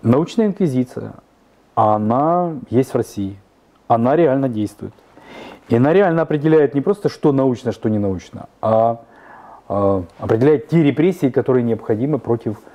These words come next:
лженаучной ереси. Седьмое февраля. Президентом России подписан закон о декриминализации домашнего насилия. Ну, по-простому. Первый раз побьёте жену, вам ничего не будет.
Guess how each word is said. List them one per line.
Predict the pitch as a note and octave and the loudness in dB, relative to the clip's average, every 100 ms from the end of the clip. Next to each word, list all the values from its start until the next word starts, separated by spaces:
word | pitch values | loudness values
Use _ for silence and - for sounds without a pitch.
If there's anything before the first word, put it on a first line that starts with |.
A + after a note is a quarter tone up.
| - - - - | -20 -20 -12 0
лженаучной | G#2+ G#2+ C3+ A#2 A2 - G#2+ | 0 2 0 0 -4 -8 -4
ереси. | G#2 F#2 - - - - - - - | -4 -6 -14 -20 -20 -16 -16 -16 -2
Седьмое | F#3+ G3 G3 | 2 4 2
февраля. | C3+ C#3 A#2+ A2 | 2 0 2 0
Президентом | C#3 C#3+ F3+ F3+ F3+ | 0 0 -2 0 -2
России | E3+ G3 | 0 -2
подписан | F3+ D3+ F#3 F3+ C#3+ | -2 -4 -2 -2 0
закон | D#3 F#3 F3+ | 0 0 0
о | E3 | -2
декриминализации | C3 A2 - F3 F3 E3 D#3 F3+ - | 0 0 0 0 2 2 2 2 2
домашнего | C#3+ D3+ D3+ - C#3+ | 0 0 -2 -2 0
насилия. | C3+ - G#2 F2 - _ - - - - - _ - | 0 -2 -8 -8 -14 _ -20 -20 -20 -20 -20 _ -8
Ну, | E3 E3+ E3 C3 G#2+ - - - - _ _ | -2 0 2 2 -2 -10 -20 -20 -20 _ _
по-простому. | C#3 C#3 C#3 - - F#2 F#2 | -2 0 -2 -4 -8 -8 -4
Первый | D3 D3+ D#3 | 0 2 2
раз | D3+ | 0
побьёте | - C#3 C#3+ C#3 | -2 -2 0 0
жену, | C3+ D3 C#3 | 0 0 2
вам | B2+ | 0
ничего | B2 - G#2 | -2 -4 -6
не | |
будет. | F#2 E2 | -6 -12